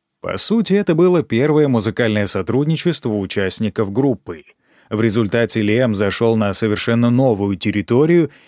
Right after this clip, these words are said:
и впоследствии показал в свежем треке свои самые лучшие продюсерские навыки. Впрочем, как и всегда. Baby's Got a Tempo впервые прозвучал на открытии Big Day Out в Новой Зеландии.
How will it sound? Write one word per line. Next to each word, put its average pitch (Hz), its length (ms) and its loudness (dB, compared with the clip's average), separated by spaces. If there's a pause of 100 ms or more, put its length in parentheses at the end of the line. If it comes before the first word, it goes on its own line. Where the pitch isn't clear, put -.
и 110 240 0
впоследствии 107 840 -2
показал 147 500 0
в - 80 -8
свежем 123 480 0
треке 160 380 0
свои 151 260 0
самые 175 400 2
лучшие 160 460 2
продюсерские 123 760 0
навыки. 95 640 -2 (440)
Впрочем, 127 640 0
как - 240 -4
и 113 80 2
всегда. 95 580 -4 (320)
Baby's 156 380 2
Got 160 240 2
a 160 80 2
Tempo 143 520 0
впервые 123 480 0
прозвучал 120 600 0
на 107 160 2
открытии 120 560 0
Big 113 220 0
Day 120 260 0
Out 113 420 0
в 90 80 -6
Новой 104 300 2
Зеландии. 98 880 -2